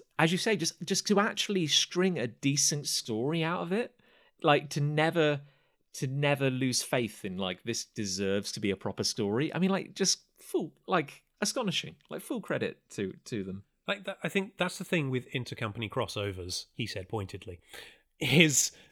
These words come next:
Speaker 1: <laughs>
Speaker 2: too often I feel like they rely on just having those character names meet. Like, I've got loads of them,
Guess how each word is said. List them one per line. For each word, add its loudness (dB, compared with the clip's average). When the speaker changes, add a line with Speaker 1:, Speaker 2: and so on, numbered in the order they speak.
Speaker 1:
<laughs> 2
Speaker 2:
too 6
often 8
I 2
feel 2
like 0
they 2
rely 0
on -2
just -4
having 0
those -2
character -2
names -4
meet. -10
Like, -2
I've 0
got 2
loads 0
of -8
them, -8